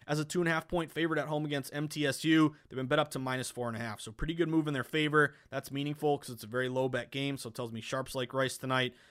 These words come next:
Uh, but KenPom's got 'em by four. He's got 'em ranked one eighty-three versus one ninety-two for M T S U. Greg Hoops, our guy, has Rice by seven and a half. So Greg Hoops is bullish on this one, and, uh, and it's moving toward Greg Hoops' number. Uh, if you look at, um,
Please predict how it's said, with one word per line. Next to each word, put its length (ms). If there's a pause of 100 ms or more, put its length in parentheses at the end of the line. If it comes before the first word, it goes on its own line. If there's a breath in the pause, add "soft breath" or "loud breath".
(120 soft breath)
Uh, 200
but 140
KenPom's 400
got 140
'em 60
by 120
four. 580 (180 soft breath)
He's 80
got 100
'em 100
ranked 200
one 180
eighty-three 440
versus 240
one 200
ninety-two 540
for 160
M 80
T 180
S 160
U. 280 (300 soft breath)
Greg 200
Hoops, 220
our 120
guy, 240
has 160
Rice 180
by 160
seven 380
and 100
a 60
half. 240
So 140
Greg 200
Hoops 280
is 80
bullish 400
on 140
this 180
one, 240 (260 soft breath)
and, 240
uh, 140
and 80
it's 140
moving 260
toward 280
Greg 200
Hoops' 340
number. 420 (360 soft breath)
Uh, 240
if 100
you 80
look 160
at, 260 (280 soft breath)
um, 500